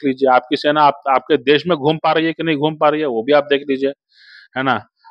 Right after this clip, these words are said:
आपके जो सैनिक वाहन है वो भी आप घर में बना रहे हैं कि ब-,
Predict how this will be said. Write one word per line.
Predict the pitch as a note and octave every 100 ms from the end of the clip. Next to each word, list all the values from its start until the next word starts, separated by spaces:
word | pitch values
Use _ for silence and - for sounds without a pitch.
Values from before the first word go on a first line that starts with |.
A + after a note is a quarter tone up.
| -
आपके | A2+ C#3
जो | C#3+
सैनिक | C3+ B2+ D3 C#3+
वाहन | C#3 C3+ C#3+
है | C#3+
वो | C3+
भी | C#3+
आप | C#3+
घर | A#2+ B2+
में | C#3
बना | B2+ B2+
रहे | C#3+ C#3
हैं | C#3+
कि | - C3+
ब-, | B2